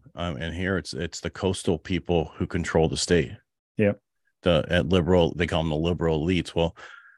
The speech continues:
Speaker 1: you, but there is enough of us to stand up and say this, enough is enough. And it's, and a lot of them have, are starting to leave, and they're having, getting taxed drastically,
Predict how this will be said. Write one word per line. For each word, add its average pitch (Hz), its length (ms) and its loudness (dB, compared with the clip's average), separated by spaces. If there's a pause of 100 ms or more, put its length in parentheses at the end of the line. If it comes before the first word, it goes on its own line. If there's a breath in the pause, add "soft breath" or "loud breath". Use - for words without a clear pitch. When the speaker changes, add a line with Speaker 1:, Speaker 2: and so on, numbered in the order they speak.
(380 loud breath)
Speaker 1:
you, 104 160 4
but 92 320 4
there 101 160 6
is 107 200 6
enough 101 360 4
of 87 160 2
us 85 200 2
to 82 80 -6
stand 87 360 0
up 87 220 2
and 82 120 -4
say 87 300 2
this, 90 240 -2
enough 90 380 0
is 80 100 -6
enough. 87 520 2
And 87 360 0
it's, 92 160 -6
and 95 440 -2
a 85 60 0
lot 92 240 4
of 95 60 2
them 90 160 0
have, 80 300 -4
are 85 180 -2
starting 87 400 0
to 82 80 0
leave, 85 520 0
and 85 120 -2
they're 78 60 -2
having, 87 280 -4
getting 87 240 -2
taxed 87 580 0
drastically, 87 880 -2